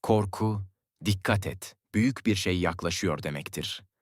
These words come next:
Her korkunun üzerine gittiğinde, içinde yepyeni bir güç uyanır. Ve her cesur adımın ardında,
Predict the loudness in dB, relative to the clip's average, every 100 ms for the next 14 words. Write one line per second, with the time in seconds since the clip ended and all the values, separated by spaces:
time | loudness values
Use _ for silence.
0 | _ _ _ _ _ _ _ _ -4 0
1 | 2 2 2 2 0 0 0 0 2 0
2 | -2 -4 -4 -2 -4 -6 -8 _ _ _
3 | -6 -2 0 2 0 0 0 2 0 2
4 | 0 2 0 0 -2 -2 -6 -10 -12 _
5 | _ _ _ _ _ _ 0 2 2 2
6 | 0 0 2 2 2 2 2 2 0 -2
7 | -4 -6